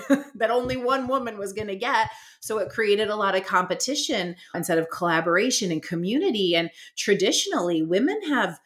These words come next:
sat in circle and in ceremony, you know, the matriarchy of taking care of the children and the family. And so there is part of that that's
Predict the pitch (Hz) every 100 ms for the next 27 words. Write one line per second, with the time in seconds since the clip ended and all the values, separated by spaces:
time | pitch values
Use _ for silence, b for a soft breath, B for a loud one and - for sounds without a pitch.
0 | _ _ - - 190 202 240 180 165 -
1 | 190 339 185 151 139 165 160 151 - 160
2 | 240 269 185 165 160 160 175 175 160 165
3 | 165 160 202 - 240 175 156 156 151 139
4 | - 165 165 165 151 160 208 220 - 156
5 | - 196 214 185 156 143 147 165 208 262
6 | 185 180 180 185 170 165 B - 220 240
7 | 254 - 196 214 202 160 - 185 185